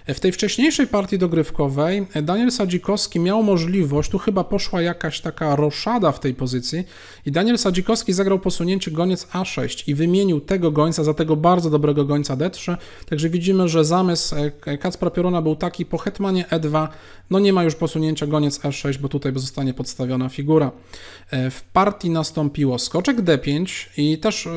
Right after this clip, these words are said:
też bardzo dobra odpowiedź. Dlaczego? Jeżeli skoczek pójdzie tutaj, i, a goniec się cofnie, no to, e, można się na przykład spodziewać nawet posunięcia skoczek B cztery. E, na posunięcie chociażby goniec E cztery mamy posunięcie D pięć, no i widzimy, że ten goniec,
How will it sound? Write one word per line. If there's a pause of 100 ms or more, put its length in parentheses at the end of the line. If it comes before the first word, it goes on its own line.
(120)
też
bardzo
dobra
odpowiedź.
Dlaczego? (420)
Jeżeli (100)
skoczek
pójdzie
tutaj,
i, (420)
a
goniec
się
cofnie,
no
to,
e,
można
się
na
przykład
spodziewać
nawet
posunięcia (140)
skoczek
B
cztery. (500)
E, (680)
na
posunięcie
chociażby
goniec
E
cztery
mamy
posunięcie
D
pięć,
no
i
widzimy,
że
ten
goniec,